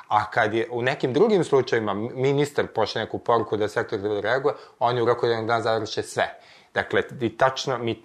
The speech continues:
imamo tačno podatke i dokaze da je i taj sektor potpuno, ovaj,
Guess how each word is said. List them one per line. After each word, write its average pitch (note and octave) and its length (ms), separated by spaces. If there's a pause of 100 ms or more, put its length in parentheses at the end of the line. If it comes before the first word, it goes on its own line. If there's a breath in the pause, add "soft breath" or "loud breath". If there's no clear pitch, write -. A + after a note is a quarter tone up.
imamo A#2 340
tačno G2+ 380
podatke G#2 640
i - 20
dokaze G#2 440
da F#2+ 100
je F2+ 100
i F2 80
taj A#2 260
sektor G2+ 380 (160)
potpuno, B2 680
ovaj, F#2+ 380